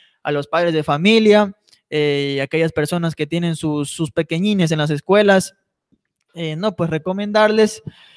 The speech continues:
a nuestros queridos oyentes que tengan mucho cuidado, que se relacionen con sus hijos, que les pregunten cada que llegan a su casa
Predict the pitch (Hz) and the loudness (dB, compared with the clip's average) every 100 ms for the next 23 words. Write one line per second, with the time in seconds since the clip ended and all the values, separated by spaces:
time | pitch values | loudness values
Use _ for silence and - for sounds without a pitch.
0 | _ - 147 156 165 160 156 170 165 147 | _ 0 2 2 0 2 4 6 4 2
1 | 165 160 160 147 170 160 165 170 165 151 | 0 -4 -4 -4 -6 -8 -10 -10 -6 -2
2 | 143 175 170 160 156 - 151 143 139 139 | 2 4 6 4 2 -2 -4 -2 0 -2
3 | 143 - _ _ - 180 165 156 156 220 | -4 -8 _ _ 0 2 4 2 2 2
4 | 240 170 151 143 139 - 165 156 143 196 | 2 0 -2 -4 -6 -2 0 0 0 2
5 | 202 175 170 156 - _ _ _ _ 160 | 2 2 0 0 -8 _ _ _ _ -8
6 | 147 151 147 147 185 233 180 147 147 139 | -8 -8 -6 -4 -4 -4 -6 -6 -8 -4
7 | 175 165 160 147 156 175 170 160 147 143 | -2 -2 -4 -4 -2 -2 -2 -4 -8 -10
8 | - - 160 165 165 165 170 190 180 | -14 -10 -10 -8 -4 -4 -2 -6 -10